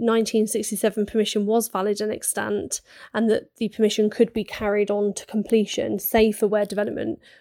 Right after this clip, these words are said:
related to subsequent planning permissions for alternative residential development. We find ourselves then in the High Court, His Honour Judge Kaiser Q C presiding, and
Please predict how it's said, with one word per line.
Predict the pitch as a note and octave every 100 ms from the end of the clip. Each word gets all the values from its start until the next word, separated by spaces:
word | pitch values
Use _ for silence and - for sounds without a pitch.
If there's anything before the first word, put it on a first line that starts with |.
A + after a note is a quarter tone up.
| _
related | G#3+ G#3 G3+ G3
to | -
subsequent | - G#3 - G#3 F#3+
planning | - G3+
permissions | F#3+ G#3+ G3 G#3 G#3 -
for | G3+
alternative | G3 G3+ G3 F#3+ - F#3 - _
residential | G#3 F#3+ G3 - G3+
development. | G3 A3 B3 - - - C4 _ _ _ _ _ _ _
We | A3+ A3
find | B3+ C4
ourselves | B3 A#3+ A3
then | A#3
in | G#3+
the | G3+
High | G#3+ G3
Court, | - C4+ D#4 E4+ - - -
His | A#3 A3
Honour | G#3+
Judge | G3+ G#3 -
Kaiser | - B3+ B3 A3+
Q | G#3 A3 G3+
C | - G3
presiding, | - G#3 G#3 A3+ A#3 A3 - - A3 _ - - - _
and | - A3 G#3+ G#3+